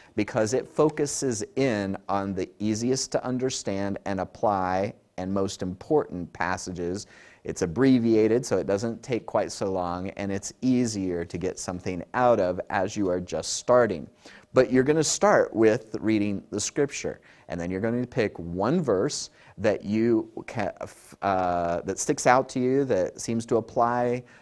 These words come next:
to your life, however you wanna choose that, and then you just write it down on a piece of paper, in a notebook, in a journal, whatever,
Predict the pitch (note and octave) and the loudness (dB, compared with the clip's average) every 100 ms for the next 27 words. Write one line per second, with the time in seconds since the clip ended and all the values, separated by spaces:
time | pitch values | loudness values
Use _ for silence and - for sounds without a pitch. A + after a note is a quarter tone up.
0 | _ - A#2 A2+ A2+ - G#2+ A2 G#2+ - | _ -4 2 2 2 0 2 2 2 0
1 | F#2+ F#2+ G#2 G2+ G2+ G2+ G2 - A2+ A2+ | 2 2 2 0 -2 -4 -6 -4 -2 0
2 | A#2 A2+ B2 - G#2 G2+ G#2+ G#2+ G2+ F#2+ | 2 2 2 -2 -4 -4 -2 -2 -4 -6
3 | E2 E2 G2 G#2+ A2 A#2 - G#2 C3 G#2 | -6 -4 0 2 4 2 0 0 0 0
4 | F2+ F#2 G2+ - _ - G2+ G2+ - A2 | -2 -4 -6 -10 _ -8 -4 -4 -4 -8
5 | - B2 A#2 A#2+ A2+ A#2 A2 - G2+ G2+ | -4 -2 0 2 4 4 2 0 -2 0
6 | G#2 G2 E2+ G#2 G#2 G2+ - - G2 F#2+ | 2 2 2 2 4 2 -4 -6 -4 -6
7 | E2+ F#2+ F#2+ F#2 F#2 - F#2 F#2 F2+ D#2 | -4 -4 -2 0 0 0 -2 0 0 -2